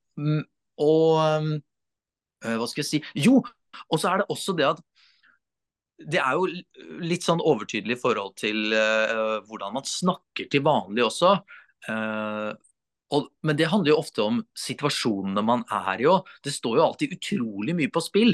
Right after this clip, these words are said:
Det er jo dramatikk, ikke sant? Eh, så hvis du, eh, hvis du holder på å bli spist av en krokodille, for eksempel, da, eller noe annet i en tegnefilm, så vil du jo bare, «Ah, hjelp, hva er det som skjer?» Men det vil jo, ja,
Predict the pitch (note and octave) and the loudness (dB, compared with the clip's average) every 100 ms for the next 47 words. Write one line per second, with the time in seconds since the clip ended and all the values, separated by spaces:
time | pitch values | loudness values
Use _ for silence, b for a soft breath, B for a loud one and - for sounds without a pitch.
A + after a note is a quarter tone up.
0 | - - - C3+ D#3 F3+ G3+ - B3 - | 2 -4 -4 -2 -4 -4 -4 -4 -4 -4
1 | C4 - D#3+ A#2 - - B B B - | -10 -6 -4 -4 -6 -20 B B B -2
2 | B2+ B2+ - G3 F#3 - - F#3+ F#3+ F#3+ | -2 -2 -4 -4 -4 -6 -8 -4 -2 -2
3 | F#3+ F3+ F3+ F3 F3 _ _ - A#2 C#3 | 0 2 2 2 -2 _ _ -12 -6 -6
4 | - - - D#3+ E3 - C3+ - - A#2+ | -8 -2 2 4 4 2 0 0 -4 -4
5 | - C4+ C#4 D4 E4 C4+ C3+ C3+ C#3 D3 | -2 -2 -2 -2 2 2 2 -2 -2 -2
6 | C3+ E3 D3+ C3+ C3+ D3 C#3+ D3 C#3+ C#3 | 0 4 4 4 2 2 2 0 -2 -4
7 | D3+ B2 G#2+ A2+ - B2 B2 C3+ G#2 - | -2 -2 -2 -4 -6 -6 -4 -6 -6 -6
8 | A#2+ A#2+ A2+ B - G3 F3 C#3 F#3 - | -6 -6 -12 B -2 0 2 2 0 0
9 | - D4 - - - G#3+ F#3 A#3+ C#4+ D4+ | 0 -2 -4 -10 -14 -14 -8 -4 -4 -4
10 | C#4 - B3+ A#3 A#3 - D4+ C#4+ D4 C#4 | -6 -8 -8 -8 -14 -14 -14 -14 -12 -12
11 | G#3 - _ _ - F3+ G#3 _ _ _ | -14 -18 _ _ -8 -4 -6 _ _ _
12 | _ _ _ _ _ _ _ _ D3+ G3 | _ _ _ _ _ _ _ _ -6 -4
13 | F#3+ F#3 F#3 - G3+ | -4 -6 -6 -6 -6